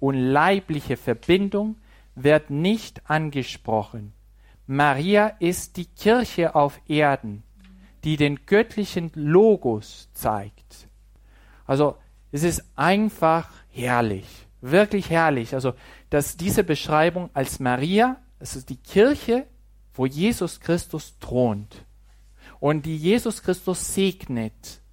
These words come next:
Jesus Christus segnet die Mutter Gottes. Und die Mutter Gottes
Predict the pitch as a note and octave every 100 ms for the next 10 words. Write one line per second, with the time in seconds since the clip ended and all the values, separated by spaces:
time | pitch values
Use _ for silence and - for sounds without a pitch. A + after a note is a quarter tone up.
0 | _ - _ C#3 E3+ F3+ - E3+ - E3+
1 | - - - - - G3+ F#3 - C3 A#2+
2 | C3+ - C#3 C3+ B2+ - B2+ - G#2+ -
3 | A2+ - - _ - - - D3+ D3 D#3+
4 | G3 G#3+ G3 F3 F3 F#3+ F#3+ -